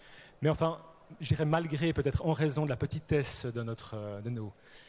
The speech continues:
de la jeunesse de nos initiatives, ça, il y a, il y a aussi des spécificités intéressantes. Euh, moi, je travaille pour un, pour la Fondation Suisse pour la Culture,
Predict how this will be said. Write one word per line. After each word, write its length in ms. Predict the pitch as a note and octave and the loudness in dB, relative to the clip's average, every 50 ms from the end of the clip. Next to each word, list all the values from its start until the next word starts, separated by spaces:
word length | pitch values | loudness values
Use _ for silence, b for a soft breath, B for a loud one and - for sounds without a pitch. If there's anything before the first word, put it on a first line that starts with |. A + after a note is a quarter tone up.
| B B - | B B -8
de 40 | - | -4
la 80 | A#2+ A2 | -4 -4
jeunesse 480 | A2 - - F3 E3+ E3+ E3+ D#3+ C#3 | 0 4 4 4 4 6 4 4 4
de 60 | - | 2
nos 100 | C3+ B2+ | 0 0
initiatives, 460 | B2+ A#2+ C#3 B2+ - C3+ - - F3+ - | 2 2 2 2 0 -2 -2 -2 -4 0
ça, 140 | - C3 - - - - - - - - G2+ - - - - | 0 -2 -2 -4 -18 -18 -18 -18 -18 -18 -18 -18 -18 -14 -8
il 60 | D#3+ | -4
y 60 | C#3+ | -4
a, 60 | D3 | -2
il 60 | - D3+ | 0 2
y 40 | |
a 40 | D3 | 2
aussi 140 | C#3+ C3 - | 2 2 2
des 80 | D3 C3 | -2 0
spécificités 480 | - - C#3+ - C3+ - - - - | 0 0 0 0 -2 -8 -6 -2 0
intéressantes. 600 | C#3 B2+ - B2+ A2+ A#2 A2 - E3 E3+ - - B B B B B B B B B - | 0 0 0 -2 -2 -2 -2 -2 -2 -2 -2 -8 B B B B B B B B B 0
Euh, 40 | B2 | 2
moi, 120 | E3+ F3 | 2 4
je 40 | - | 4
travaille 240 | - D3+ E3+ F3+ D#3+ | 4 4 4 4 2
pour 220 | - D3 D3 B2+ | 2 0 0 2
un, 300 | C#3+ C3+ B2+ B2+ C3 - - - - - - - - - - - - | 2 2 2 0 -2 -4 -8 -14 -20 -20 -18 -18 -18 -18 -16 -10 -4
pour 280 | - - D3 - C#3+ C#3 | -2 0 0 2 2 2
la 120 | B2 A#2+ | 2 2
Fondation 320 | - E3 E3+ D#3+ - E3+ D#3+ | 2 4 4 4 4 2 0
Suisse 200 | - - - - | 0 -2 -8 -2
pour 120 | - C3+ | 0 0
la 80 | A#2+ A#2 | 0 2
Culture, 580 | - C#3 C3 - - F3 G3 G#3 E3 A#2+ G#2 | 0 -2 -2 -2 -2 0 0 2 0 0 -2